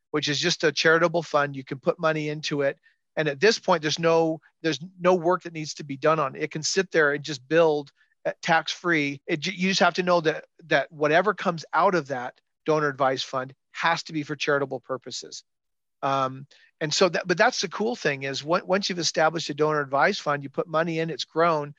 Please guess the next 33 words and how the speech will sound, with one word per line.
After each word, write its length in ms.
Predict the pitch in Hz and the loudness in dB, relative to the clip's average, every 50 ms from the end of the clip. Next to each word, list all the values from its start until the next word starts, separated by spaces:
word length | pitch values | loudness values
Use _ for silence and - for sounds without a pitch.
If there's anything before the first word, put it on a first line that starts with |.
| _ _ _ _ _ _ _ | _ _ _ _ _ _ _
then 180 | 156 175 196 | 2 4 4
it's, 300 | 208 196 - - - - - - | 4 2 0 -4 -6 -6 0 2
then 180 | 170 175 196 | 2 2 2
it's 120 | 202 175 - | 0 -4 -2
time 240 | - 185 170 170 | 0 0 0 0
to 80 | 165 156 | -2 -4
sit 200 | 143 - 170 156 | -6 -4 -4 -2
down 240 | 156 147 143 156 165 | 0 0 0 0 -2
with 180 | 160 151 - | -4 -6 -6
your 80 | 160 143 | -8 -6
children 520 | - - 170 190 208 185 165 151 151 156 - _ _ _ _ _ _ - | -2 0 0 0 0 2 0 -2 -2 -4 -8 _ _ _ _ _ _ -2
or 160 | 165 160 151 | 0 2 2
whoever 600 | - 165 156 151 160 175 208 180 160 143 156 156 - _ _ _ _ _ _ | 2 2 4 4 6 4 4 4 2 0 0 -2 -4 _ _ _ _ _ _
and 360 | 170 160 151 151 151 147 147 - | 0 2 2 2 2 0 -2 -4
say, 280 | - - 165 147 147 143 | 0 2 2 2 2 2
"Okay, 520 | 160 170 175 - - 202 196 165 147 135 _ _ _ _ _ _ _ _ _ _ _ _ _ 160 143 - | 0 0 0 2 2 4 4 4 2 -2 _ _ _ _ _ _ _ _ _ _ _ _ _ -20 -4 2
this 280 | 165 196 220 - - - - | 4 4 4 4 0 -4 -2
money 300 | 185 180 190 185 180 175 | 0 2 2 2 2 0
is 380 | 175 175 175 156 147 139 - - _ | 0 0 0 0 0 0 -4 -6 _
specifically 1040 | - - - - 160 - - - - 277 - - 196 156 - 147 139 139 135 131 - _ _ _ _ _ | -6 -6 -4 -4 -4 -2 -2 0 0 0 0 0 0 -2 0 -2 -4 -2 -4 -6 -10 _ _ _ _ _
under 280 | 165 185 190 180 180 156 | 0 2 2 2 2 2
the 140 | 147 151 | 2 0
law, 560 | 143 139 151 170 190 185 165 147 127 127 131 - _ _ _ _ _ _ _ _ _ _ _ _ - | 0 0 0 0 2 2 2 2 2 2 0 -2 _ _ _ _ _ _ _ _ _ _ _ _ -10
s-, 200 | - - - - _ _ - | -8 -8 -8 -10 _ _ 0
uh, 200 | 160 151 151 - - - - _ | 2 2 2 0 -6 -14 -20 _
well, 200 | - - 175 156 | -8 -4 -2 -2
can 280 | 147 - - 196 185 180 | -2 0 2 2 4 4
only 260 | 180 190 202 196 202 | 4 2 4 2 0
be 100 | 180 180 | -2 -2
used 340 | 175 160 160 160 160 160 - | -4 0 0 2 2 0 -2
for 100 | - 151 | -4 -6
charitable 420 | 139 - 160 151 147 143 139 135 | -2 0 0 2 2 0 -2 -6
purposes." 640 | - - 151 160 151 - 147 - - - 131 - - | -4 -2 -2 -2 -2 -2 -4 -6 -6 -8 -10 -12 -14